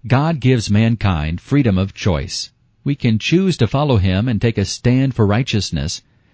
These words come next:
or we can rebel against him and pursue evil. The problem resides in the heart of man. "The heart is deceitful above all things and beyond cure. Who can understand it?"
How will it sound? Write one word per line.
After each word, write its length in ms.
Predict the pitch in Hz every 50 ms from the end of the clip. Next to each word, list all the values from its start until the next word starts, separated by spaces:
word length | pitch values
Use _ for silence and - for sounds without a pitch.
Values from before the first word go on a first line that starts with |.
| _ _ _ -
or 220 | - 92 110 123
we 140 | 131 123 131
can 160 | - - 143
rebel 380 | 135 131 123 110 139 151 156 147
against 340 | 131 117 147 165 156 - -
him 180 | 104 92 101
and 120 | 117 120 117
pursue 360 | 113 110 - - 120 113 113
evil. 380 | 127 156 156 104 82 78 - - _ _ _ _ - - - - -
The 80 | - 95
problem 460 | - - 131 139 165 165 180 170 156
resides 600 | 151 147 120 - 107 90 90 95 104 110 104 -
in 60 | 101
the 140 | 98 95 85
heart 320 | - - - 143 139 110
of 160 | 98 92 -
man. 500 | - 120 123 117 107 76 67 - 113 117 - _ _ _ _ _ _ _ - _ _ _
"The 120 | 110 101
heart 220 | 95 127 147 143
is 200 | 131 110 101 -
deceitful 540 | - 120 101 - - 160 165 - - 90 80
above 220 | 90 85 101 98 92
all 200 | 101 104 101 95
things 420 | - - 123 117 98 90 92 -
and 160 | - - 107
beyond 460 | 98 107 104 101 104 113 117 110 104
cure. 540 | - - 120 135 131 101 82 71 64 80 - -
Who 120 | 180 196
can 200 | - - 151 135
understand 580 | 127 117 107 95 - - - 135 143 139 117 85
it?" 140 | - -